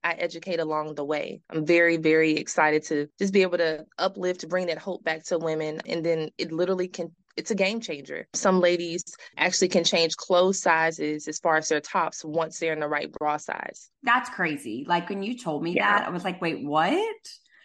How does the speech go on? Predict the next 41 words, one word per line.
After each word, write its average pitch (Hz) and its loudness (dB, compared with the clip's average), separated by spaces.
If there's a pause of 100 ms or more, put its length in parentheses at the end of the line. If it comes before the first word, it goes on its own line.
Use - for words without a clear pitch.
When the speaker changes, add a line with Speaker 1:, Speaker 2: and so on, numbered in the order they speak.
Speaker 1:
Yeah, 165 4
Speaker 2:
It 220 0
really, - 0
Speaker 1:
absolutely. 180 4
Speaker 2:
it, - -6 (360)
and 269 6
it's 277 0
something, 277 2
like, 254 2
we 226 -4
don't, 196 -2 (140)
moms, 196 4
women 196 -2
do 190 -6
not 180 2
make 180 -6
that 160 0
a - -14
priority. 123 -6 (140)
Like, 190 2
Speaker 1:
Yeah. 156 2
Speaker 2:
I 190 4
can't, 247 -10 (200)
<laughs> 254 -2
I 285 4
need 247 0
to 247 0
come 214 0
see 233 -2
you 180 2
'cause 220 -2
I'm 196 0
like, 190 2 (540)
the 247 -2
same 254 4
Speaker 1:
<laughs> - -
Speaker 2:
bra 247 6
forever, 214 0
you 196 -8
know? 196 -4 (340)
And 208 -4